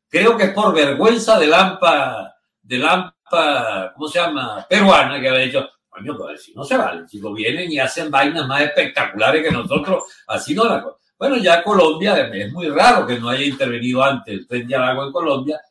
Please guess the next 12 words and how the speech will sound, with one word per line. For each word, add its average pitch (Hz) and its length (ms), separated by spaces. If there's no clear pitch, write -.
ya 98 140
está 120 200
interviniendo, 147 840
pero 151 240
qué 247 120
casualidad, 247 680
mientras 160 440
el 160 120
izquierdismo 247 760
sube 269 480
al 175 240
poder 254 380